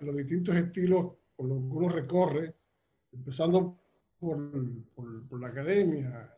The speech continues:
eh, principalmente, y, eh, esto se va, a la medida del tiempo, eh,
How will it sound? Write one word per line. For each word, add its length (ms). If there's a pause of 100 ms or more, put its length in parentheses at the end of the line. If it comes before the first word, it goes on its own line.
(140)
eh, 160
principalmente, 1000 (380)
y, 60
eh, 520
esto 180
se 120
va, 420
a 100 (140)
la 80
medida 180
del 140
tiempo, 920
eh, 300